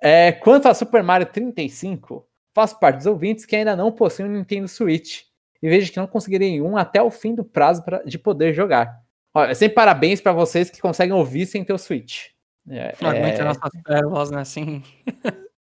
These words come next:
Speaker 1: É, então, tem mu-, assim, eu vou falar, não tem motivo, entre aspas,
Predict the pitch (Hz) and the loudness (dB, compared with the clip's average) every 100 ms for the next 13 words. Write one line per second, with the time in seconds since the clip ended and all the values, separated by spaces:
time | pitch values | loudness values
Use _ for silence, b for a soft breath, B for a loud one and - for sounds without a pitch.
0 | _ - 254 269 220 202 - 226 226 240 | _ 2 4 4 2 2 2 2 4 2
1 | 180 180 214 180 180 170 151 170 196 180 | 2 0 -2 0 2 2 0 0 4 4
2 | 175 190 180 180 160 - 190 180 135 117 | 2 -2 0 2 0 0 -4 -2 -4 -4
3 | 117 151 - 95 117 | -4 -4 -6 -14 -14